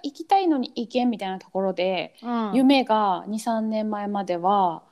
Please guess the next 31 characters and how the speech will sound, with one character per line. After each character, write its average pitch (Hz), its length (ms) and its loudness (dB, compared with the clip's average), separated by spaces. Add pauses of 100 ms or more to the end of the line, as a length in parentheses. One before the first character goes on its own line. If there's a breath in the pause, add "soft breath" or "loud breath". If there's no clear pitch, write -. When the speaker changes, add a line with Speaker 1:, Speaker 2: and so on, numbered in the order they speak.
Speaker 2:
う 220 60 -12
ん。 233 120 -2
Speaker 1:
止 214 100 0
ま 220 140 2
っ 226 80 -2
と 233 140 2
っ 233 60 -6
た 226 140 4
ん 202 80 -2
だ 180 120 -4
け 180 160 -8
ど、 202 360 2
二、 175 100 -8
Speaker 2:
う - 0 -
ん。 - 20 -12
Speaker 1:
三 240 340 2
年 381 160 0
前 370 160 4
っ 262 40 0
て 220 100 -8
こ 208 120 -12
と 196 120 -10
な 180 160 -6
い 175 40 -8
か、 175 120 -10
も 247 140 2
っ 254 60 -12
と 190 120 -8
前 170 200 -10
か - 160 -18
な。 - 140 -16